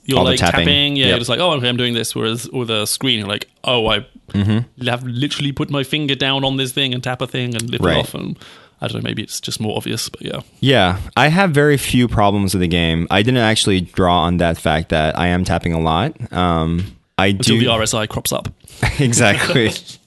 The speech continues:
Speaker 1: <laughs>
Speaker 2: I did continue playing it, even though I had to reinstall it and it didn't bring my save over from the previous,
Speaker 1: Oh, 'cause you upgraded
Speaker 2: from my
Speaker 1: to your
Speaker 2: previous
Speaker 1: phone.
Speaker 2: phone. Yeah.
Speaker 1: Uh, yeah, that's, that's, that's
Speaker 2: Uh, and so now I'm back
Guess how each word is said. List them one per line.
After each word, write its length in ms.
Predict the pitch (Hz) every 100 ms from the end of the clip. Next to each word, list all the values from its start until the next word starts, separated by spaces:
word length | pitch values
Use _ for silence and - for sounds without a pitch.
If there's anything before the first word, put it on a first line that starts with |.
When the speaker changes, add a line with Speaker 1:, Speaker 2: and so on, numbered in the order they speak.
| _
Speaker 1:
<laughs> 460 | _ _ _ _ -
Speaker 2:
I 100 | 117
did 240 | 117 143
continue 680 | 147 131 123 117 104 98 117 _
playing 260 | - 101 95
it, 120 | 80 -
even 220 | 104 98
though 120 | 95
I 80 | 92
had 100 | 92
to 400 | - 87 85 87 - 98
reinstall 720 | 101 98 92 - 85 82 82
it 160 | 82 -
and 180 | 82
it 80 | 87
didn't 320 | 87 85 80 - _ _ _
bring 160 | 104 95
my 160 | 90 87
save 320 | 92 87 85
over 180 | 85 85
from 160 | 90
the 80 | 85
previous, 380 | - 85 87 85
Speaker 1:
Oh, 100 | 131
'cause 100 | 120
you 120 | 120
upgraded 180 | 127 120
Speaker 2:
from 80 | 92
my 80 |
Speaker 1:
to 120 | - 123
your 80 |
Speaker 2:
previous 140 | 87 -
Speaker 1:
phone. 360 | - 78 110 107
Speaker 2:
phone. 80 |
Yeah. 100 | 87
Speaker 1:
Uh, 260 | 107 104 104 - -
yeah, 120 | -
that's, 140 | - - -
that's, 180 | - -
that's 320 | - - 87
Speaker 2:
Uh, 60 |
and 120 | 87 92
so 200 | 95 95
now 380 | 104 113 139
I'm 380 | 117 107 101 95
back 440 | 87 95 95 -